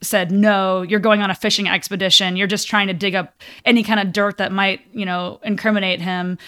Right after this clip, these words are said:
um, or his reporting." And so they, they didn't get very far with that.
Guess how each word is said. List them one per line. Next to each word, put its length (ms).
um, 280
or 160
his 200
reporting." 640
And 440
so 640
they, 580
they 180
didn't 180
get 120
very 160
far 220
with 120
that. 260